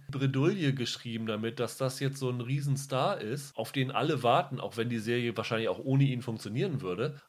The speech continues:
Aber ich glaube, wenn sie Grogu da rausnehmen, könnte das Probleme <laughs> geben in der dritten Staffel. Und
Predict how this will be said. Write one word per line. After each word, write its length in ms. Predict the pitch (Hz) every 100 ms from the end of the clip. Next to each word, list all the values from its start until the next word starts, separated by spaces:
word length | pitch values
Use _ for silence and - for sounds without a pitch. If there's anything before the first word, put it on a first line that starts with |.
| _
Aber 1040 | - 113 127 135 135 131 131 127 127 127 - _ _ _
ich 180 | - -
glaube, 320 | 107 139 139
wenn 220 | 127 131
sie 560 | 123 123 123 120 120 113 - -
Grogu 440 | - 139 151 143
da 140 | 139 123
rausnehmen, 840 | 117 127 139 156 151 160 160 160 -
könnte 280 | - 139 139
das 200 | 160 143
Probleme 540 | - 151 147 165 160 139
<laughs> 240 | - -
geben 280 | 131 123 113
in 80 | 101
der 100 | 95
dritten 240 | 98 98
Staffel. 360 | - 98 92 98
Und 200 | 104